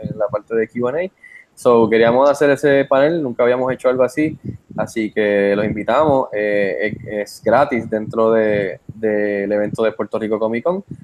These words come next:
sea que si ya tienes tu, tus boletos o los vas a conseguir, pues puedes asistir, o sea, sin problema al, al panel, que es a las once de la mañana en el Ballroom A del Centro de Convenciones,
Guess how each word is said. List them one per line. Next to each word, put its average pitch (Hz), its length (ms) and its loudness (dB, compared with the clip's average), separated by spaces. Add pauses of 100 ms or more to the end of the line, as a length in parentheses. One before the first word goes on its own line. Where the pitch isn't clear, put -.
(100)
sea 120 160 0
que 104 80 0
si 107 80 -2
ya 101 140 2
tienes 107 240 -4
tu, 107 560 -4 (200)
tus 110 140 -8
boletos 113 420 4
o 107 160 0
los 101 140 0
vas 104 160 2
a 110 60 0
conseguir, 127 440 -2
pues 110 220 2
puedes 104 240 0
asistir, 104 540 -8 (420)
o 104 100 -4
sea, 107 140 -2
sin 98 180 -10
problema 104 440 0
al, 95 180 -4
al 101 160 -2
panel, 147 380 -2 (120)
que - 60 -6
es 107 80 2
a 113 80 6
las 110 80 4
once 107 220 0
de 120 40 6
la 123 60 4
mañana 123 340 0
en 120 100 -2
el 107 100 -2
Ballroom 113 500 -2 (560)
A 131 320 0 (140)
del 104 440 -2
Centro 107 240 -8
de 113 40 0
Convenciones, 160 640 0